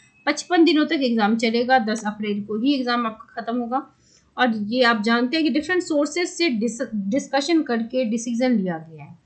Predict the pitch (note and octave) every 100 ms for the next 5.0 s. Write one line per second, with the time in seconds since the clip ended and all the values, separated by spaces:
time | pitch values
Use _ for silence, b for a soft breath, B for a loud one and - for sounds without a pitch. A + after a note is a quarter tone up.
0 | b b b - D4 B3+ D#4 D4 D4+ F4+
1 | - E4+ F#4 F#4 D4+ D4 E4 D#4+ B3+ F#3
2 | G3 A#3 C4+ C#4+ D#4+ C4 C4 B3 C#4 -
3 | B3+ C4+ D4 D4 A#3+ A#3+ B3+ B3 A#3+ -
4 | C#4 C4+ A#3 B3 - C4 C#4 C4+ C4+ C#4